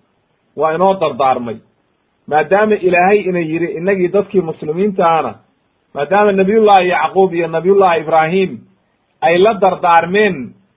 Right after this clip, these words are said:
ilmahoodii oo ay ku yidhaahdeen, "Ha dhimanina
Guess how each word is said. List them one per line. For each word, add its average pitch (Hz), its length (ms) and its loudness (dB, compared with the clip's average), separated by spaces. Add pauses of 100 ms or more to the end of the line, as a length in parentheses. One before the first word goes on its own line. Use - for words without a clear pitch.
(320)
ilmahoodii 151 880 -2 (420)
oo 156 100 -4
ay 165 160 2
ku 226 160 -8
yidhaahdeen, 190 460 2
"Ha 170 200 2
dhimanina 170 640 -2